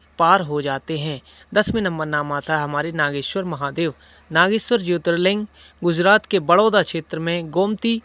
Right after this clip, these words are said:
द्वारका के करीब स्थित है। धार्मिक पुराणों में भगवान शिव को नागों का देवता बताया गया है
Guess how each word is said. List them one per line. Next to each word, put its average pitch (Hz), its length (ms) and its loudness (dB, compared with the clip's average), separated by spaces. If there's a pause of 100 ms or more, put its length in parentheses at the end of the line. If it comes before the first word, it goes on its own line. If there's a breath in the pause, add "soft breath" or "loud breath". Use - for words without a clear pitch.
(200 soft breath)
द्वारका 180 500 4 (180)
के 175 60 -2
करीब 190 400 0
स्थित 156 320 -6
है। 185 240 -4
धार्मिक 180 460 -2
पुराणों 165 300 -2
में 175 140 -4
भगवान 156 320 -4
शिव 156 220 -6
को 190 240 -4 (320 loud breath)
नागों 165 420 6
का 185 120 4
देवता 151 340 0
बताया 147 400 2
गया 170 200 2
है 185 220 -2